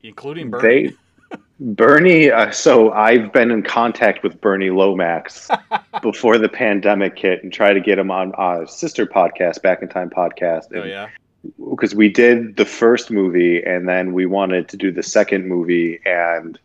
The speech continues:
Speaker 2: uh, we had everything lined up, and then quarantine hit, and I haven't
Speaker 1: Oh,
Speaker 2: talked to him
Speaker 1: man.
Speaker 2: since. So that would have been epic. So Bernie Lomax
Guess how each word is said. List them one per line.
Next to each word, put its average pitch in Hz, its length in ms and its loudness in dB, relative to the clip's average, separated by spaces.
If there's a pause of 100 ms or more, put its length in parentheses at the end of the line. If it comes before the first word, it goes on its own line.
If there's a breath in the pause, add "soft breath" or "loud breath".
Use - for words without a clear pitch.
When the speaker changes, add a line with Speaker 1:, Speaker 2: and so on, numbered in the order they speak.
(500)
Speaker 2:
uh, 82 480 2
we 92 240 0
had 107 200 4
everything 95 400 2
lined 92 280 2
up, 92 280 4
and 87 120 -2
then 87 380 -2 (540)
quarantine 90 600 -2
hit, 82 280 0
and 80 340 -8 (100)
I 85 120 -2
haven't 80 180 -2
Speaker 1:
Oh, 78 40 -8
Speaker 2:
talked 78 260 0
to 87 60 -4
him 73 100 -6
Speaker 1:
man. 73 40 -12
Speaker 2:
since. 67 400 -8
So 80 200 4
that 90 200 4
would 104 140 6
have 92 100 2
been 85 200 0 (120)
epic. - 420 2
So 101 160 2
Bernie 120 360 4
Lomax 113 580 4